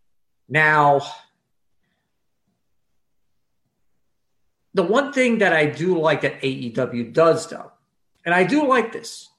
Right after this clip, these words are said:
they do put people in the stands to have a little bit of a voice and stuff like that. Granted, it's the wrestlers. Most of the times it's just people, you know, most of the times it's wrestlers that are just there that are not on the card, but you can actually put them in the arena,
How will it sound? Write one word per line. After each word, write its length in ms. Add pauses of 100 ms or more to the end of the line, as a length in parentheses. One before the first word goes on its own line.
they 180
do 280
put 260
people 400
in 160
the 60
stands 420
to 80
have 200
a 60
little 260
bit 140
of 100
a 80
voice 380
and 100
stuff 320
like 220
that. 220
Granted, 420
it's 160
the 100
wrestlers. 640
Most 260
of 60
the 60
times 420
it's 260
just 360
people, 500 (300)
you 100
know, 60
most 240
of 80
the 60
times 280
it's 220
wrestlers 440
that 120
are 80
just 360
there 360
that 140
are 100
not 300
on 180
the 100
card, 540
but 160
you 60
can 120
actually 380
put 240
them 140
in 100
the 160
arena, 540